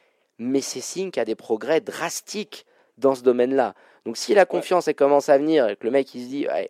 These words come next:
Speaker 1: chut, un match comme les Lakers, National Television, tout le monde nous regardait,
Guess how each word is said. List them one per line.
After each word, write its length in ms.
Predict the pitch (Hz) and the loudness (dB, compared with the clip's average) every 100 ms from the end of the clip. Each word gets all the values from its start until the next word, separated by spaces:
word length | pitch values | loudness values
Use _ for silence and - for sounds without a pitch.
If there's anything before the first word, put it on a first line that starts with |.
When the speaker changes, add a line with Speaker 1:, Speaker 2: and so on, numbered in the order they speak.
| - | -12
Speaker 1:
chut, 120 | - _ _ _ _ - | -20 _ _ _ _ -10
un 80 | |
match 200 | 117 127 | 0 0
comme 180 | - 127 | 2 0
les 80 | 123 | 2
Lakers, 440 | 123 117 120 104 | 0 0 0 0
National 440 | 113 123 - 127 123 | -2 -4 -2 -2 -2
Television, 640 | - 120 120 123 110 98 - | 0 0 0 -2 -4 -6 -10
tout 100 | 139 | -8
le 80 | 135 | -2
monde 200 | 135 135 | -2 2
nous 100 | 131 | 0
regardait, 500 | 123 123 120 117 | 4 2 6 4